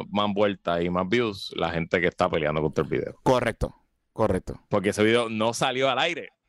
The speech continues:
Speaker 1: O sea, eso
Speaker 2: Puñeta.
Speaker 1: no fue parte del reportaje que hizo Julio.
Speaker 2: Claro, exacto. Así que, pues.
Speaker 1: Ah.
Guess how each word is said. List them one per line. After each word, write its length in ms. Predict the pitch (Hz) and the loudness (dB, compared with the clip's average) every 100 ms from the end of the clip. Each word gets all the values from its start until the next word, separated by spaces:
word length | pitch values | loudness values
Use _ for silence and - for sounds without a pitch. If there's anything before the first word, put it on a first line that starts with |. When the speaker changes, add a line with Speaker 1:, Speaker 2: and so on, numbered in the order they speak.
| _ | _
Speaker 1:
O 20 | - | -10
sea, 100 | 120 | -8
eso 240 | 117 156 | -2 2
Speaker 2:
Puñeta. 220 | 156 135 | 4 4
Speaker 1:
no 80 | 160 | 4
fue 200 | 151 156 | 2 0
parte 360 | - 165 - 151 | 0 -2 -2 -6
del 120 | 147 | -4
reportaje 600 | 123 117 120 - 147 151 | -6 -10 -8 -2 0 0
que 80 | 123 | -2
hizo 200 | 120 143 | 0 0
Julio. 300 | 156 135 - - - - _ _ _ _ - | 0 -2 -6 -14 -20 -20 _ _ _ _ -8
Speaker 2:
Claro, 160 | - - - | -8 -10 -4
exacto. 380 | - - - - _ _ _ _ _ _ - | -2 0 -2 -8 _ _ _ _ _ _ -4
Así 180 | - - | 0 4
que, 100 | 233 | 6
pues. 140 | - - _ _ _ - _ _ - - - - - - - - _ _ _ _ _ _ | 4 -2 _ _ _ -20 _ _ -20 -16 -16 -18 -18 -20 -20 -20 _ _ _ _ _ _
Speaker 1:
Ah. 580 | 202 202 156 127 - - | 0 2 2 0 -2 -6